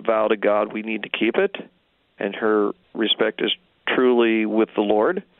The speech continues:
Is it a, a combination of both? Um, the Lord's silence in all of this here, uh, makes this, make this, makes this really difficult to, to understand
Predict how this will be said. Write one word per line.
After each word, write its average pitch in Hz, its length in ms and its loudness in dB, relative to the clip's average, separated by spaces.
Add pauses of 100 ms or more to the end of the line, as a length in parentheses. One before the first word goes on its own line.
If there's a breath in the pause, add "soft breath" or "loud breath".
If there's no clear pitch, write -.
(580 soft breath)
Is 107 140 0
it 107 140 0 (1080)
a, 101 120 0 (160)
a - 80 -8
combination 107 600 0
of 98 120 -2
both? 127 320 2 (1080 soft breath)
Um, 110 340 -2 (1200)
the 120 180 -2
Lord's 165 320 2 (160)
silence 160 460 0 (120)
in 110 80 -4
all 110 220 2
of 104 80 -2
this 107 160 2 (300)
here, 107 380 2 (300)
uh, 113 200 0 (560 loud breath)
makes 123 340 -2 (120)
this, 117 140 2 (920)
make 123 200 -2
this, 117 140 0 (140)
makes 135 300 -2
this 113 100 2 (100)
really 117 220 4
difficult 113 480 0
to, 95 200 0 (220)
to 101 360 2
understand 110 800 0